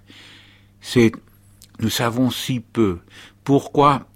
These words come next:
Je vais rentrer à Cambridge demain matin.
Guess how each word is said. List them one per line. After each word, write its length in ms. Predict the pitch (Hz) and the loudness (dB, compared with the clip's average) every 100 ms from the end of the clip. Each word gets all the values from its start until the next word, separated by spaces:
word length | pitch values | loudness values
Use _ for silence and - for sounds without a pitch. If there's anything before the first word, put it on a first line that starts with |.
| - | -18
Je 200 | - 92 | -12 -8
vais 260 | 95 95 101 | -4 0 -2
rentrer 540 | 95 92 98 - 107 | -2 -6 -6 -2 0
à 100 | 95 | 0
Cambridge 540 | 87 104 98 110 107 - | -2 -2 2 2 2 -2
demain 300 | 98 90 85 | -2 -2 -2
matin. 420 | 76 71 - 78 | -4 -8 -10 -14